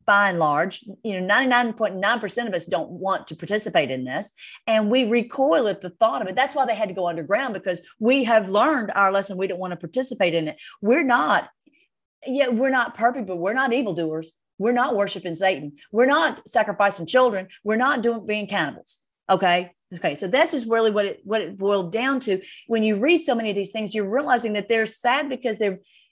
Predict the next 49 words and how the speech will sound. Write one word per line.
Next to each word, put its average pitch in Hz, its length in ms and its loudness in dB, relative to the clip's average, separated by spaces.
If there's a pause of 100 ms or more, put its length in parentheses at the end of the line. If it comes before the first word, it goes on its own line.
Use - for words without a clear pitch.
they're, 240 440 2
they 214 380 4
don't 254 240 4
have 262 420 -2
the 196 200 -6
blessings 220 800 -2
and, 202 260 -2 (180)
and, 220 280 -2
and 220 160 2
acting 262 340 0
like, 233 140 2
you 233 80 0
know, 220 80 0
we're 233 140 0
not 233 300 2
being 294 280 -4
the, 190 180 -2 (300)
the 202 120 -2
rulers 202 540 0
of 180 80 -6
the 180 100 -2
world, 165 320 0
and 190 140 -8
we 226 140 -2
should 330 420 -2
be. 190 160 4
Why 202 340 -2
are 294 140 0
we, 247 380 -4 (180)
why 220 220 2
are 339 100 4
we, 269 400 2 (180)
you 240 140 -2
know, 202 140 2
being 226 360 -2
enslaved? 165 920 -2 (100)
Okay. 208 360 4
So 202 360 4 (200)
when 220 160 -2
you 226 200 -2
read 349 320 2
it 214 220 -2
and 196 140 -6
then 202 120 -6
you 196 80 -6
start 190 220 -2
to 190 80 -4
see, 190 340 0
okay, 202 360 0